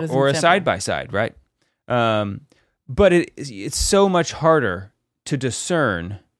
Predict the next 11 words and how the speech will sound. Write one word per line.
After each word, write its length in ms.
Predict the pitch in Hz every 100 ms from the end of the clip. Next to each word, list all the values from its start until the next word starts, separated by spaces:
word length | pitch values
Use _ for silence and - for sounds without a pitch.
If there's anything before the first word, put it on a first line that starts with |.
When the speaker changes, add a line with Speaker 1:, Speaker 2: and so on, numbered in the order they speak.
| _ _ _
Speaker 1:
okay, 400 | 107 104 117 120
d-, 140 | 107 120
am 100 | 120
I 140 | 139
getting 320 | 139 143 147
this 180 | 135 135
because 300 | - 98 92
I 100 | 85
want 500 | 80 78 76 95 -
it? 280 | 151 - - -
Speaker 2:
Right. 240 | 104 98